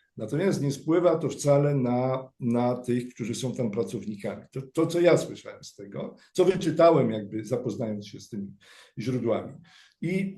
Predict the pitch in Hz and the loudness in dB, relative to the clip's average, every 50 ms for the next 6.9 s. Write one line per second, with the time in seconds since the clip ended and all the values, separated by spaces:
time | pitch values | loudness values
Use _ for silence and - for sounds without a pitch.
0 | - 160 143 135 160 226 226 - - - 202 185 190 185 - - 170 160 151 - | -4 -2 0 4 6 6 6 6 4 2 2 4 4 2 2 0 -2 -2 0 0
1 | 123 113 101 98 - - - _ _ _ _ _ _ - 151 143 151 143 - 151 | 0 -2 -2 -4 -6 -12 -18 _ _ _ _ _ _ 0 4 6 6 6 6 4
2 | 156 180 185 170 180 170 165 170 165 160 160 151 147 156 160 160 156 - - - | 2 2 2 2 2 2 4 6 6 6 4 4 2 4 4 2 2 0 -4 -2
3 | - 156 147 147 147 147 156 151 - - _ _ - - 147 139 135 - 131 143 | 2 4 4 6 4 4 2 0 -4 -12 _ _ -6 0 4 4 4 4 4 2
4 | 139 135 139 135 135 135 135 156 - - - _ _ - 143 139 143 147 120 98 | 4 6 8 8 10 10 8 6 2 -2 -10 _ _ -2 0 2 2 2 2 2
5 | 135 135 131 131 131 131 123 - - 127 127 127 127 127 127 - - 139 127 107 | 2 2 2 4 2 2 0 0 0 2 2 2 2 0 -4 -4 -2 -2 0 0
6 | - 131 123 - - - 127 123 - - 131 117 104 98 - 101 - | 2 0 0 0 -2 -4 -4 -4 -2 0 2 2 2 0 -2 -8 -12